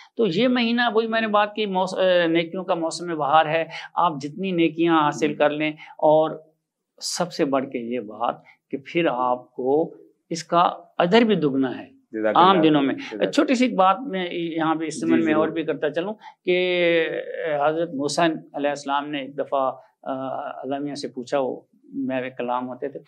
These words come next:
Speaker 1: कि अलमिया, कोई ऐस-, ऐसा भी बंदा होगा जो मुझसे ज़्यादा आपके करीब हो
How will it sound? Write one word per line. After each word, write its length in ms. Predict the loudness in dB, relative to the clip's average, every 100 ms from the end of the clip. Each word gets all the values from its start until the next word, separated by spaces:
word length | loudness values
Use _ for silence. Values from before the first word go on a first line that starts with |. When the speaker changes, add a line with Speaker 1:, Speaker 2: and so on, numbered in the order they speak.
| -18 -20 -8
Speaker 1:
कि 200 | -4 -2 0 2 2
अलमिया, 440 | 2 0 -2 -4 -8
कोई 280 | -8 -8 -6 -8 -6 -6 -4 -6 -10 -16 _ -2
ऐस-, 480 | -2 -2 -12 -6
ऐसा 300 | -2 -2 0
भी 160 | -2 -2
बंदा 300 | -2 2 2
होगा 560 | 2 0 0 2 2 0 -10 _
जो 480 | -10 -4 -2 -2 -2 -4 0
मुझसे 340 | 0 2 0
ज़्यादा 320 | 2 2 4
आपके 580 | 4 4 0 -16 _ -4
करीब 400 | 0 -2 0 -4
हो 200 | -6 -10